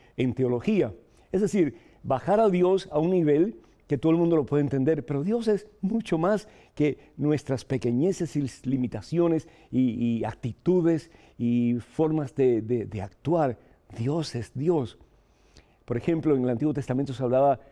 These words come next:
o se habla de un Dios severo, de un Dios implacable, en muchos pasajes de la Santa Biblia, de un Dios, eh, que enjuicia y de un Dios que, eh,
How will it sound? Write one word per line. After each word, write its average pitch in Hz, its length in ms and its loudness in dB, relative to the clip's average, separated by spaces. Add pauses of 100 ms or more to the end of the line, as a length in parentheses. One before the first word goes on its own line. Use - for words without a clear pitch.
(140)
o - 80 -12
se 92 200 -12
habla 143 400 0
de 127 120 0
un 123 120 0
Dios 135 240 0
severo, 127 520 0 (260)
de 135 120 2
un 123 100 0
Dios 135 360 0
implacable, 131 1040 -2 (480)
en 117 160 0
muchos 165 560 0
pasajes 170 580 -4
de 143 80 -6
la 120 100 -4
Santa 131 300 -6
Biblia, 151 460 -2 (340)
de 113 100 -4
un 117 140 0
Dios, 143 480 0
eh, 113 240 -6
que 101 400 -8 (140)
enjuicia 120 920 -2 (300)
y 110 60 -8
de 110 100 -2
un 113 120 -2
Dios 139 260 0
que, 120 360 -2 (300)
eh, 98 220 -12